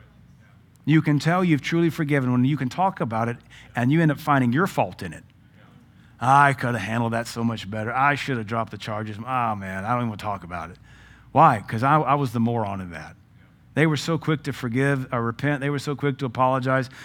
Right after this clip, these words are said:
I'm the one stewing on it. <sighs>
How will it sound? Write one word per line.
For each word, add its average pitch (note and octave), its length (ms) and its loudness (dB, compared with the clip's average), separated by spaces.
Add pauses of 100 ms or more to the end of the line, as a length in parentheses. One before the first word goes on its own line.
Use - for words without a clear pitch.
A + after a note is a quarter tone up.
(160)
I'm C#3+ 180 4
the C#3+ 60 4
one A#2+ 160 2
stewing A2+ 400 -2
on F2+ 180 -6
it. A2 120 -12 (1200)
<sighs> B2 340 0